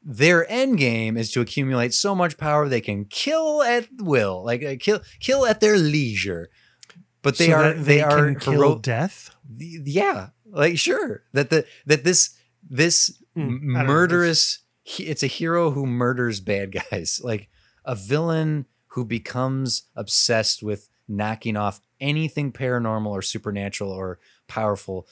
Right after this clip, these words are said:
Speaker 1: to the, to
Speaker 2: Be
Speaker 1: sponge
Speaker 2: it,
Speaker 1: their ability.
Speaker 2: be it slasher or, or survivor.
Speaker 1: Yes, yes. So it's like the, if the reporter and the cop are there, like, the cop's got the gun on him, and the reporter's like, "Holy shit, you,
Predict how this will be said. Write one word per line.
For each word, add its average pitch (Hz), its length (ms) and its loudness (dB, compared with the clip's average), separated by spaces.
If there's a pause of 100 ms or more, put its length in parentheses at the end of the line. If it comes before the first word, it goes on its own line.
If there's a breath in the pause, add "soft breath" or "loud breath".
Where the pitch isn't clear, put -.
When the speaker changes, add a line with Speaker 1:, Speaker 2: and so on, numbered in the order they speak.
(140 soft breath)
Speaker 1:
to 110 100 -6
the, 104 120 -4
to - 240 -12
Speaker 2:
Be 107 40 -4
Speaker 1:
sponge 180 640 4
Speaker 2:
it, 104 40 -10
Speaker 1:
their 95 120 -4
ability. 90 220 -2
Speaker 2:
be 170 60 2
it 165 100 -4
slasher 147 640 -4
or, 131 600 -2 (600)
or 143 140 -2
survivor. 123 600 -4
Speaker 1:
Yes, - 440 0 (300)
yes. - 360 -4 (180)
So 127 240 4
it's 127 240 0
like 117 320 2 (560)
the, 151 320 0
if - 260 -6
the 143 120 -2
reporter 147 420 0
and 127 120 -2
the - 40 -14
cop 120 180 -2
are 123 60 -4
there, 113 200 2
like, 104 180 -2
the 107 80 -6
cop's - 320 -6
got 104 200 -2
the 110 60 -4
gun 101 320 -4
on 101 160 -4
him, 98 100 -4
and 98 100 -6
the 98 60 -4
reporter's 101 400 -4
like, 98 140 -4
"Holy 101 240 -6
shit, 101 260 -6
you, 110 400 -4